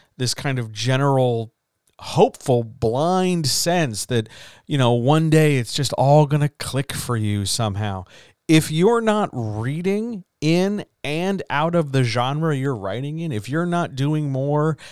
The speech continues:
than doom scrolling social media and reading nine million people telling you the best way to do a thing, if you're not doing more than that, you're not gonna make that progress with your writing. I, I don't, I don't care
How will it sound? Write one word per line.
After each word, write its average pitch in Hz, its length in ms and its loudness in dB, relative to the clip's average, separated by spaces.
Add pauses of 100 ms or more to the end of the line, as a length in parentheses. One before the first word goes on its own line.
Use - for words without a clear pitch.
(160)
than 117 280 -2
doom 135 440 0
scrolling 143 640 0
social 135 460 -2
media 143 560 -2 (300)
and 117 340 -2
reading 135 600 2
nine 123 320 0
million 135 340 0
people 143 280 -4
telling 127 340 0
you 127 120 2
the 127 140 0
best 110 340 0
way 131 140 -2
to 123 100 0
do 107 300 -2
a 127 40 -2
thing, 147 420 -4 (560)
if 120 140 -10
you're 170 100 -2
not 202 140 0
doing 175 240 2
more 143 180 2
than 131 120 -2
that, 107 180 -4
you're 131 180 0
not 127 420 0
gonna 147 140 -2
make 113 280 -2
that 117 200 -4
progress 101 560 -2
with 101 220 -4
your 92 140 -4
writing. 82 440 -8 (320)
I, 131 140 0 (100)
I 135 120 0
don't, 156 260 0 (100)
I 131 60 -4
don't 139 260 -2
care 107 720 -4